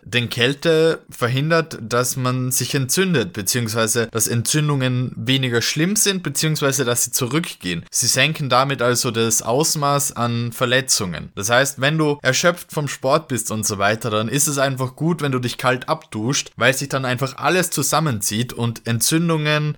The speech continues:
Muskelkater und so weiter sich einfach nicht so stark bilden kann. Ein weiterer positiver Nebeneffekt vom Kaltduschen ist einfach, dass man,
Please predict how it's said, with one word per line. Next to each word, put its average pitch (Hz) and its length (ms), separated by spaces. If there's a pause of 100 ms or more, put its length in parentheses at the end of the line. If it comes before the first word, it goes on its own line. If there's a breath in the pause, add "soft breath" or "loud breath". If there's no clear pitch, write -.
Muskelkater 135 640
und 123 120
so 123 100
weiter 127 260
sich 120 200
einfach 123 280
nicht 131 180
so 123 80
stark - 500
bilden 131 360
kann. - 340 (380)
Ein 110 200
weiterer 135 440
positiver 143 720
Nebeneffekt 139 800
vom 127 160
Kaltduschen 135 560
ist 123 160
einfach, 131 320
dass 120 220
man, 120 220